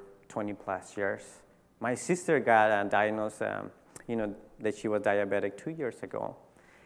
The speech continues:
My grandparents, or my parents, yeah, my grandparents, I think both of them on my, you know, each side of my family, my dad and my mom, they both passed away from diabetes. I have friends and family members who have,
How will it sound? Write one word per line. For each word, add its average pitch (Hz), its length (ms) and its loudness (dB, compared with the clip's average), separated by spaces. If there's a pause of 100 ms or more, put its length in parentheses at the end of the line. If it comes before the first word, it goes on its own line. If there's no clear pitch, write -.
(120)
My 139 180 6
grandparents, 147 1040 4
or 120 80 2
my 123 160 4
parents, 120 380 0
yeah, 113 140 6
my 101 120 0
grandparents, 120 720 0 (480)
I 120 160 8
think 123 260 2
both 151 220 6
of 139 80 4
them 117 180 6
on 107 80 2
my, 101 400 0
you 123 80 0
know, 107 160 0
each 107 120 -4
side 113 260 4
of 104 120 -4
my 98 240 0
family, 104 460 -2
my 98 160 -4
dad 101 220 2
and 101 100 -2
my 104 120 -6
mom, 101 480 -2
they 107 160 -2
both 113 280 -2
passed 110 220 -4
away 107 240 -4
from 101 220 -8
diabetes. - 520 -8 (800)
I 117 180 4
have 123 400 4
friends 113 440 0
and 104 340 -2
family 110 560 0
members 104 480 0
who 107 80 -4
have, 98 220 -2